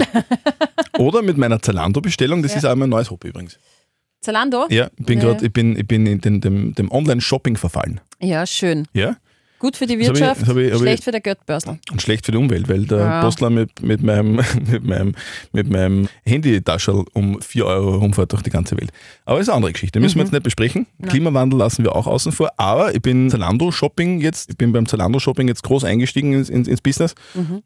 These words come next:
Speaker 2: und, und bin süchtig irgendwie. Bestört an was. Ist so geil.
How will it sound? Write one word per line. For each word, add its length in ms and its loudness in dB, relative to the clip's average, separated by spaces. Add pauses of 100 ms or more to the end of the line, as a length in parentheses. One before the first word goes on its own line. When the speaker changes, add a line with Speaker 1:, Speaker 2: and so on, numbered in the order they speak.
Speaker 2:
und, 500 0
und 320 0
bin 160 2
süchtig 480 -4
irgendwie. 340 0 (160)
Bestört 280 0
an 120 2
was. 160 -4 (120)
Ist 80 -14
so 100 0
geil. 200 2